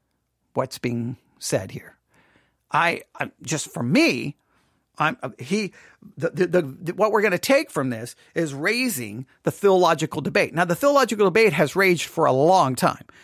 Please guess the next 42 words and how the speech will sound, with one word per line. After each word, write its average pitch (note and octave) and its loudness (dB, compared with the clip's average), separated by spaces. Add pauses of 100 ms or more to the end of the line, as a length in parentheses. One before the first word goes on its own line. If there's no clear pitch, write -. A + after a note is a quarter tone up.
(220)
I D3+ 2
went D3+ 0
to D3 -4
schools E3 0
that - -4
said, A#2+ -4 (400)
"There - -8
are - -10
no C4 0
carnal C#3 2
Christians." - -14 (440)
I D3+ -2
went C#3+ -6
to C3+ -12
schools E3 -2
that F3+ -6
said, E3 -2 (200)
"There D4 4
are D#4+ 4
carnal D3+ 0
Christians," - -12 (640)
right? F3+ -6 (260)
So F3+ 4
I F3+ 2
went G3 -4 (280)
to, D#3 -8
to - -10
schools G#3+ 2
that F3 0
had B2 -2
to-, - 0
completely A3+ -2
different F3 -2
views. G#3 -4 (280)
Others, A3+ 2
I D#3+ -2
don't F3 -2
even D#3+ -4
know, D3 0 (280)
I D#3+ -16
don't C#3+ -6
remember C3+ -10